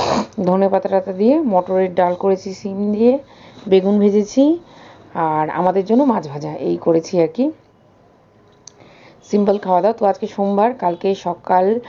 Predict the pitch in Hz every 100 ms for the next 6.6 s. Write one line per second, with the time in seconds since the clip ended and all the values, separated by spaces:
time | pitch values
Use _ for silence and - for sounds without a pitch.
0 | - - - - - 185 180 - 208 220
1 | 240 202 185 180 196 285 311 240 196 175
2 | 180 175 185 190 - 180 180 170 180 190
3 | 175 175 - - 202 190 247 262 - -
4 | - 170 180 185 190 185 175 180 180 -
5 | 190 175 190 165 165 240 233 185 180 196
6 | 202 - 175 - 190